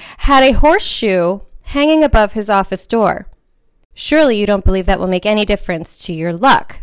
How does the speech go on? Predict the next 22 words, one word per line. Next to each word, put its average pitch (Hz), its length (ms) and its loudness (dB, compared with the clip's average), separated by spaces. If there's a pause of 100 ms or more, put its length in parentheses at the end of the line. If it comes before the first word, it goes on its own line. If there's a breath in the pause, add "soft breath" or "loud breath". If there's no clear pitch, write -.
a 185 60 -8
colleague 165 500 -10
asked. - 500 -10 (440)
"No," 254 500 4 (380)
agreed 185 400 -4
Niels, 170 540 -4 (360 soft breath)
"but 247 120 4
I 254 120 6
hear 311 180 2
it 294 120 0
works 262 540 -2
even 285 320 -2
for 208 200 -4
those 160 560 -4
who 214 140 -6
don't 170 340 -6
believe." 165 540 -6 (520)
Now, 226 80 2
where, 359 400 2
where's, 415 260 4 (320 soft breath)
where's 427 360 2
the 285 140 -2